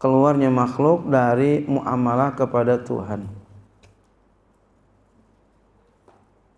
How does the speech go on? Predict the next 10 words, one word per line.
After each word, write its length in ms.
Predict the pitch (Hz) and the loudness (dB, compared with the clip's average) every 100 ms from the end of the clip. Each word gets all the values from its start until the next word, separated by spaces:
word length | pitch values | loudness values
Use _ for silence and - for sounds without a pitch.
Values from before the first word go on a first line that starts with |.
| _ _ | _ _
Mengeluarkan 800 | - 131 123 127 156 147 147 139 127 | -2 0 2 4 2 0 -2 -2 0
makhluk, 560 | 123 123 - 143 123 - - - _ _ _ _ _ - | -2 -2 -4 -2 -2 -4 -12 -20 _ _ _ _ _ -10
ya, 240 | 113 110 113 113 | -8 -8 -10 -4
mengeluarkan 840 | 131 127 127 135 147 139 - 135 123 123 - - - | -2 0 2 2 0 -2 -4 -2 -2 -4 -6 -12 -12
makhluk 480 | 135 - - 156 151 - - _ _ _ _ - | -10 -10 -4 -4 -6 -12 -20 _ _ _ _ -8
dari 320 | 131 127 131 147 | 0 2 2 -2
muamalah 640 | 139 80 120 117 123 139 | -4 -4 -4 -2 -2 -2
kepada 400 | 123 117 117 117 | -4 -6 -6 -6
Tuhan. 320 | 123 113 104 113 - _ _ _ 131 | -10 -10 -14 -16 -20 _ _ _ -2
Jadi 320 | 131 139 | 0 0